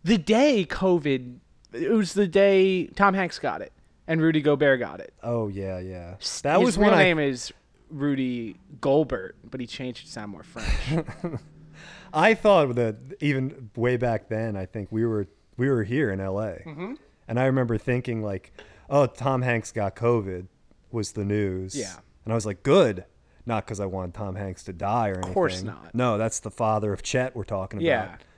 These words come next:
Speaker 1: We'd
Speaker 2: But
Speaker 1: have to, we would never get Otis, the movie.
Speaker 2: <laughs> Yeah, we'd never get Otis.
Speaker 1: Can you imagine? We would never heal.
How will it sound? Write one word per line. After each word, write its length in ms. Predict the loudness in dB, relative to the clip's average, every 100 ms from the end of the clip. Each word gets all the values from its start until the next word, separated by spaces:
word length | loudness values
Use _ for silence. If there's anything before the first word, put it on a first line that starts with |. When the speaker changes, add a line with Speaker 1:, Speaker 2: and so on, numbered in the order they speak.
| _ _ _ 2
Speaker 1:
We'd 120 | 6
Speaker 2:
But 80 | 6
Speaker 1:
have 140 | 4
to, 80 | 2
we 140 | 0
would 220 | 2 2 2
never 240 | 2 2
get 160 | 0 4
Otis, 680 | 6 6 2 0 -2 -4 -4 -2
the 80 |
movie. 520 | 2 4 4 4 2 2
Speaker 2:
<laughs> 40 |
Yeah, 140 | 2 2
we'd 180 | 0 -2 -4
never 240 | -4 -4
get 260 | -4 -2 0
Otis. 280 | 0 -2 0
Speaker 1:
Can 60 |
you 80 | 0
imagine? 580 | 4 4 4 2 -2 -4 _ _ _ _
We 80 | -2
would 100 | 0
never 220 | -2 -6
heal. 360 | -8 -6 -6